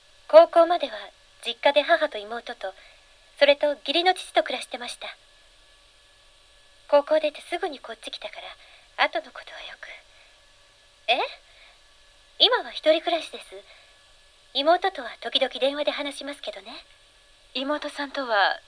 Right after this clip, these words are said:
Speaker 2: どんな話をするの？ん？
Speaker 1: よく思い出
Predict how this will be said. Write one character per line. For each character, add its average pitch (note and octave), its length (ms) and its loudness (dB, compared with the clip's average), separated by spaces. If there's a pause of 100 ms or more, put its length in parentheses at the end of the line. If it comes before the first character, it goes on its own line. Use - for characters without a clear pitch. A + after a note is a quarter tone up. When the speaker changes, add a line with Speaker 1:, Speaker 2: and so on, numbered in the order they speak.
Speaker 2:
ど D4 120 4
ん C4+ 60 -6
な B3 60 -10
話 - 340 -10
を - 60 -12
す - 180 -18
る - 160 -14
の？ - 60 -16 (4000)
ん？ - 0 -
Speaker 1:
よ C4 180 -8
く - 140 -12
思 G#3 260 -14
い A#3 60 -12
出 B3 120 -6